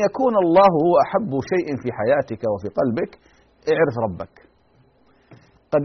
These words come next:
يسأل سائل يقول: "هل هناك مسلم ما يعرف ربه؟" أقول: "نعم، كثير مع الأسف". كيف يكون هذا؟ محبة أو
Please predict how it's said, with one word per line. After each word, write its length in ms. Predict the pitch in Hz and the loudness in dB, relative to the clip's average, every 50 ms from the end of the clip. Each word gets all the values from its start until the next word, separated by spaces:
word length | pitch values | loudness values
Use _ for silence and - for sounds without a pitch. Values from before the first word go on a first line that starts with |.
| 165 | 0
يسأل 220 | 170 165 143 131 123 - - | -2 0 0 -2 -2 0 2
سائل 160 | 165 143 135 127 | 2 2 2 0
يقول: 140 | - 113 117 135 | -2 -4 -4 -2
"هل 80 | 185 202 185 185 | -2 0 0 0
هناك 200 | 190 190 180 - 156 160 | 0 0 0 0 -2 -4
مسلم 280 | 190 180 - 165 147 127 120 120 | -4 -4 -2 0 0 2 2 0
ما 60 | 139 160 175 | 0 0 2
يعرف 200 | 165 170 175 139 156 165 180 | 2 0 0 0 0 0 0
ربه؟" 240 | 185 185 190 226 220 196 113 | 0 0 -2 -2 -2 -4 -6
أقول: 200 | 104 - 107 107 107 113 127 | -10 -8 -6 -4 -2 0 0
"نعم، 260 | 139 147 202 208 196 156 117 92 - - _ _ _ _ _ _ _ _ _ _ _ _ _ _ _ _ _ _ _ _ _ _ _ _ _ _ - | 0 2 0 0 -2 -2 -4 -6 -8 -12 _ _ _ _ _ _ _ _ _ _ _ _ _ _ _ _ _ _ _ _ _ _ _ _ _ _ -14
كثير 1200 | 117 104 95 120 127 143 156 156 156 156 156 151 151 151 147 147 147 147 147 147 143 147 156 156 135 123 113 120 117 | -14 -10 -6 -4 -2 0 0 0 0 0 -2 -2 0 0 0 0 0 2 2 2 2 2 2 2 0 -2 -4 -4 -4
مع 60 | 110 110 | -4 -4
الأسف". 360 | 110 - 110 - - 107 92 - _ _ _ _ _ _ _ _ _ _ _ _ _ _ _ _ _ _ _ _ _ _ _ - | -6 -8 -10 -12 -12 -14 -18 -18 _ _ _ _ _ _ _ _ _ _ _ _ _ _ _ _ _ _ _ _ _ _ _ -6
كيف 140 | 160 165 - 156 143 | -6 -4 -4 -4 -4
يكون 200 | - - 143 131 123 131 | -2 -2 -2 -2 -2 -2
هذا؟ 180 | 131 135 147 156 - - _ _ _ _ _ _ _ _ _ _ _ 110 120 135 135 | -2 -2 -4 -6 -8 -12 _ _ _ _ _ _ _ _ _ _ _ -2 0 0 0
محبة 460 | - - 180 185 190 180 139 156 135 127 135 135 135 - _ _ _ _ _ _ _ _ - | 0 -2 -2 -2 -2 -2 0 0 0 0 -2 -2 -4 -8 _ _ _ _ _ _ _ _ 0
أو 60 | 139 | 0